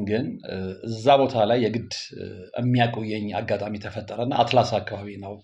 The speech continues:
ማረፊያ ያዝኩት አለ። አትላስ የሚ-፣ አካባቢ የሚገኝ ትልቅ፣ እ፣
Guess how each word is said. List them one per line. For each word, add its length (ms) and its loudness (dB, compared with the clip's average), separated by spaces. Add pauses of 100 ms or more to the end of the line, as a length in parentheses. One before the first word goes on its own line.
(160)
ማረፊያ 340 6
ያዝኩት 340 0
አለ። 240 -6
አትላስ 340 -4
የሚ-፣ 260 -10
አካባቢ 380 -4
የሚገኝ 380 2
ትልቅ፣ 420 -2
እ፣ 80 -6